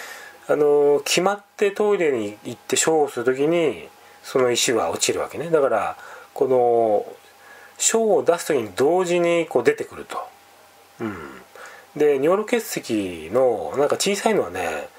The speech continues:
なんか出ちゃうらしいね。うん。トイレで。自然とね。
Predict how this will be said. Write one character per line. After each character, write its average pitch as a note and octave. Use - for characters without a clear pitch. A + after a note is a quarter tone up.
な F3
ん -
か -
出 G#3+
ち -
ゃ F#3
う B2+
ら -
し -
い D2
ね。 D3+
う A2+
ん。 G#2+
ト C#3
イ A#2+
レ F2
で。 D2+
自 -
然 A#2+
と C3
ね。 D#3